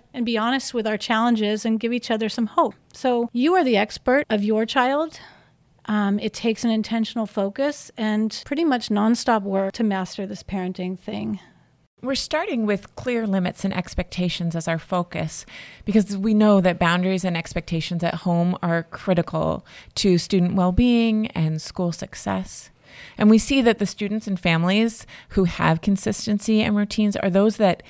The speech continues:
Speaker 2: that thrive, um, and that can grow with the challenges that come throughout the years in development and parenting. It's really helpful to have a foundation for all the things that get layered on throughout childhood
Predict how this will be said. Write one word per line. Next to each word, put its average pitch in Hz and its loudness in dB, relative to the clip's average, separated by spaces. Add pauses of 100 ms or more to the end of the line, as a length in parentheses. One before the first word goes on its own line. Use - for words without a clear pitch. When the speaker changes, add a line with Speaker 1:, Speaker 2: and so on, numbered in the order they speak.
(200)
Speaker 2:
that - 0
thrive, - -2 (260)
um, 160 4
and 156 0
that - -4
can 165 -2
grow 165 4
with 170 -2
the 160 -2
challenges 165 -2
that 185 -2
come 160 -2
throughout 151 -4
the 160 -2
years 147 -6 (300)
in 156 -2 (140)
development 170 -2
and 160 0
parenting. 175 -2 (420)
It's - 0
really 302 2
helpful 220 0
to 208 2
have 190 0
a 185 2
foundation 175 0
for 160 0
all 202 4
the 233 4
things 196 4
that 160 2
get 160 0
layered 160 2
on 143 0
throughout 151 -2
childhood 143 -2